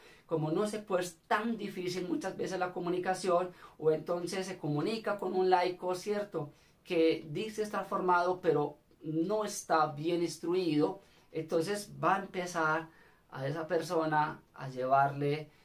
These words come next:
eh, una manera de orar que puede incluso generar mayor, eh,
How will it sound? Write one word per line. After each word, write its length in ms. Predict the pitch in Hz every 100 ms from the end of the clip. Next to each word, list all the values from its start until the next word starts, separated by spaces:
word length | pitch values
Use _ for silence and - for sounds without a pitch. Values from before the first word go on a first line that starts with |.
| _ -
eh, 160 | 151
una 260 | 160 147 156
manera 400 | 160 160 156 156
de 80 | 160
orar 440 | 160 135 143 147 - -
que 120 | 131
puede 360 | - 147 139
incluso 680 | 143 143 147 151 180 - 143
generar 640 | 143 - 127 123 127 131 135 _ _
mayor, 800 | 135 127 131 131 127 139 147 156 - _ _ _
eh, 520 | - 131 127 127 -